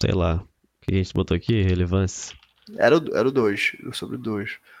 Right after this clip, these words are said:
Speaker 2: O um, o um também pode ser um questionáriozinho.
Speaker 1: Ah, então botar questionário em tudo, pô, aí fica
Speaker 2: Ih,
Speaker 1: mole.
Speaker 2: fudeu, é, fica, fica zoado.
Speaker 1: Pô, o dois eu, eu sairia botando e medindo.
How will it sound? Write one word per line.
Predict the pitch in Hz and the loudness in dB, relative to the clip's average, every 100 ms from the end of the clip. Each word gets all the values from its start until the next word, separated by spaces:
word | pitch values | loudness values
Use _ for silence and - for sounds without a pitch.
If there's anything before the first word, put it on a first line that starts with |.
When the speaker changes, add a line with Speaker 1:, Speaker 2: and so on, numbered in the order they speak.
| - _ _ _ | -20 _ _ _
Speaker 2:
O | 202 | -4
um, | 135 123 143 165 269 | 0 0 0 -4 -2
o | - 151 135 | -2 2 2
um | |
também | 143 180 | 4 4
pode | 185 196 | 4 2
ser | 190 147 | 2 0
um | |
questionáriozinho. | 123 139 - 123 110 110 107 101 - | 0 -2 0 0 0 0 -4 -6 -2
Speaker 1:
Ah, | - 85 | 0 2
então | 87 117 | 2 0
botar | 127 127 | 0 0
questionário | 135 131 135 | 0 0 0
em | 139 | 0
tudo, | - 254 277 | 0 0 0
pô, | - 123 | 2 2
aí | 90 113 | 2 0
fica | - - | -4 -2
Speaker 2:
Ih, | |
Speaker 1:
mole. | - 120 95 | 2 4 4
Speaker 2:
fudeu, | 98 131 120 107 | 4 6 6 6
é, | 117 110 | 6 4
fica, | 104 - 147 139 | 2 -6 -4 -4
fica | 123 - | -4 -10
zoado. | 123 120 107 101 - - | -6 -2 -2 -2 -8 -4
Speaker 1:
Pô, | - 113 | 2 2
o | 113 | 4
dois | 120 151 277 | 4 4 4
eu, | 339 359 | 2 4
eu | 220 | 2
sairia | 214 226 311 320 | 2 2 4 4
botando | 311 349 - 190 214 | 2 0 2 2 4
e | 294 285 | 4 4
medindo. | 285 226 127 113 | 4 4 2 2